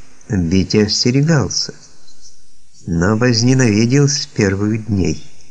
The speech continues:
Шотландский профессор отказывался терпеть его самодурство и открыто заявлял, что генерал-директор науки несведом.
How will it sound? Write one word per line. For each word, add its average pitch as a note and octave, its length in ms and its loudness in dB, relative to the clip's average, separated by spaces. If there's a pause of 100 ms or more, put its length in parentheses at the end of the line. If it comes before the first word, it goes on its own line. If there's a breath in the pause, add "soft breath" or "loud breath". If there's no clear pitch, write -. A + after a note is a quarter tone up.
(1600)
Шотландский G#2+ 640 0
профессор G#2+ 640 0 (520)
отказывался G2 760 2
терпеть G2 840 -2
его F2+ 460 0
самодурство B2 880 0 (1080)
и F2+ 60 2
открыто D3 500 2
заявлял, B2 640 4
что - 320 -4
генерал-директор A#2 1120 0 (100)
науки B2 960 2 (500)
несведом. G#2 1080 0